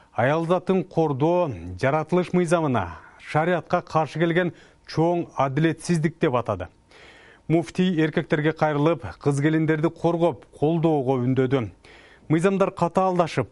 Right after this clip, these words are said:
коомчулуктун кескин реакциясына карабай, мындай үрөй учурган көрүнүштөр эмнеге тыйылбай жатат? Бул суроого Кундуз Кызылжарова жооп издеди.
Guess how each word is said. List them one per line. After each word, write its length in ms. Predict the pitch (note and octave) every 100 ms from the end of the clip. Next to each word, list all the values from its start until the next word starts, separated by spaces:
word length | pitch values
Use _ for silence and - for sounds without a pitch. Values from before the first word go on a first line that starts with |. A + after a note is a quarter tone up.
| -
коомчулуктун 720 | F3 E3+ F3+ E3 - F3 C#3
кескин 480 | B2+ E3+ - F#3 D#3
реакциясына 640 | D3 F3+ - F3 - F#3+
карабай, 380 | C3 C3+ D#3+ E3
мындай 500 | C3 D3+ D#3 D#3 C#3 - - _ A#2+
үрөй 260 | C3+ F3+ F#3
учурган 400 | F3 F#3 D#3+ D#3
көрүнүштөр 680 | C#3+ D3+ D#3+ - E3 D#3 D#3 -
эмнеге 520 | C#3 E3 E3+ E3 F3+
тыйылбай 480 | - D3 D#3 F3 F3+
жатат? 320 | F#3+ B2+ - _ - - - _
Бул 260 | A2+ D#3+ F#3
суроого 420 | F#3 F3 D#3 F3
Кундуз 460 | E3 D#3 C#3+ D#3 D3
Кызылжарова 840 | - D3 E3+ D3+ C#3 B2 B2 A#2+
жооп 420 | G2+ A2+ B2+ A2+
издеди. 420 | A2+ B2+ B2 B2+